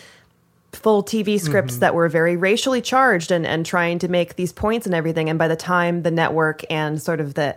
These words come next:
Speaker 1: ad executives would get the script back to him, it was completely changed and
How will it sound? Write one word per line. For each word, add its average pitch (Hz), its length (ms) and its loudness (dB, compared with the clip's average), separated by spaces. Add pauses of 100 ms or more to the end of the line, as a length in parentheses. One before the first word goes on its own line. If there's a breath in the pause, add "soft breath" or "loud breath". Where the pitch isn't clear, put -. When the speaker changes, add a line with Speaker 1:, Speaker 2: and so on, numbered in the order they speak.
Speaker 1:
ad 180 520 2
executives 156 600 -2
would 160 180 0 (100)
get 165 180 -2
the 160 80 -8
script - 280 -8
back 156 240 0
to 170 60 -6
him, 160 160 -4
it 156 120 -4
was 156 140 -6
completely 185 540 -4
changed 147 540 -6
and 151 320 -4